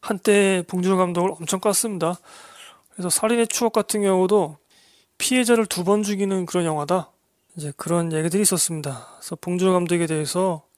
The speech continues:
"굉장히 나쁜 사람이다, 이 사람. 여성이 그렇게 무참하게 피해를 당한 화상 사건을 자신의, 어, 상업 영화 욕망을 위해서, 야망을 위해서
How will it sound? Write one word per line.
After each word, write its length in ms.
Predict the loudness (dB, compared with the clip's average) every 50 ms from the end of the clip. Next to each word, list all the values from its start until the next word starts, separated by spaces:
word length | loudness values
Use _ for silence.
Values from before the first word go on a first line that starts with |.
| _
"굉장히 300 | -14 -6 -2 -2 0 0
나쁜 240 | -2 -2 -2 0 2
사람이다, 360 | 4 4 4 4 2 2 0
이 40 | 0
사람. 320 | 0 0 -2 -2 -2 -4 -8 _ _ -20 -18 -18 -18 -18 -20 _ _
여성이 440 | -2 0 2 4 4 4 4 2 2
그렇게 680 | 2 2 0 0 _ -6 -2 2 4 4 4 4 4 2
무참하게 560 | -2 -4 -4 -2 0 2 4 4 2 2 0 -4 _ _ -10
피해를 760 | -8 -4 0 2 2 2 2 2 2 2 0 -2 -4 -6 -10 -8
당한 300 | -4 -2 0 2 0 0
화상 260 | 0 -2 -2 0 0
사건을 720 | 0 0 -2 -2 _ -2 0 0 2 2 2 0 0 -4 _ _ -20 -20 -20 -20 -20 -20 -20 -20 _ _ _ _ _ _ _
자신의, 840 | -14 -8 -4 -2 0 0 2 2 2 4 4 4 4 4 2 0 -2 -8 _ _ _ _ _ -18
어, 320 | -12 -10 -8 -6 -6 -6 -6 -4
상업 420 | -4 -2 2 2 4 4 4 2
영화 640 | 2 2 4 4 4 6 6 4 2 2 -2 -8 -16 _ _ -6
욕망을 500 | -2 -2 0 2 2 4 4 4 4 2
위해서, 340 | 2 0 -2 -4 -6 -10 -12 _ _ _ _ _ _ _ _ _ _ _ _ _ _ -4
야망을 460 | -2 0 2 4 4 4 4 4 2
위해서 420 | 0 0 -2 -4 -6 -8 -10 -14